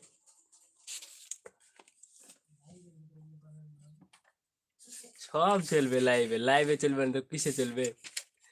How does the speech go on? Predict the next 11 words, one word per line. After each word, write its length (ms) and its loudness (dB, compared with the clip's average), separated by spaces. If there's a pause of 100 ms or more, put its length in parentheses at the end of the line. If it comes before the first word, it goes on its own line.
(580)
এখানে 200 -4
দেখতে 240 -2
পাচ্ছি 260 -4
আমরা 480 4
আলিফ, 460 0
সে 320 -2
কমেন্ট 340 -2
করেছে 340 -2
হাই। 420 -2 (1120)
এবং, 400 2 (840)
আহ, 560 -2